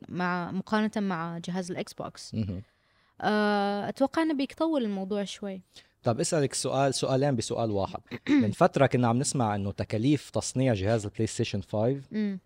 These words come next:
Speaker 2: آه، عم بتكون عالية، والجهاز متوقع إنه ي-، على الأقل ي-، يصدر بخمسمية دولار
Speaker 1: مم.
Speaker 2: بسبب التكاليف التطوير الجهاز العالي.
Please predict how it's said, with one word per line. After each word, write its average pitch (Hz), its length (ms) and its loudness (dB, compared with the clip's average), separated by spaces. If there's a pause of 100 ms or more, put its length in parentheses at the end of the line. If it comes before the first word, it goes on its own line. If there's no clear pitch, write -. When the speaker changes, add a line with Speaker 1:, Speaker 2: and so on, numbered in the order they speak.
(200)
Speaker 2:
آه، 98 420 -4
عم 90 360 -6
بتكون 123 340 -2
عالية، 120 480 2 (280)
والجهاز 104 840 0
متوقع 104 640 0
إنه 95 360 -8
ي-، 92 280 -8 (160)
على 110 200 -6
الأقل 127 680 -2
ي-، 110 280 -4
يصدر 117 240 -2
بخمسمية 101 480 0
دولار 113 420 2 (240)
Speaker 1:
مم. 208 120 -4
Speaker 2:
بسبب 120 320 4
التكاليف 107 560 0
التطوير 107 720 0 (120)
الجهاز 92 420 -2
العالي. 87 360 0